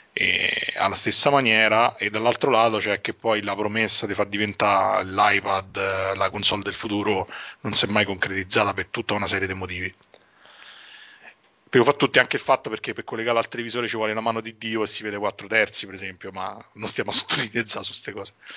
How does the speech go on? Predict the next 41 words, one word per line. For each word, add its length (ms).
E 640
quindi, 320
insomma, 380
Epic 260
ha 60
fatto 320
la 80
scelta, 800
dice, 180
ha 100
fatto 220
una 80
scelta 260
di 120
campo, 360
anche 200
perché 240
comunque 340
nel, 320
mo, 720
il 80
periodo 300
è 20
in 60
contrazione 500
in 80
generale, 420
perché 220
col 100
fatto 280
che 80
usciranno 300
le 40
nuove 220
console 680
nessuno 400
investe 320
più 120
sulla 200
generazione 540
odierna. 520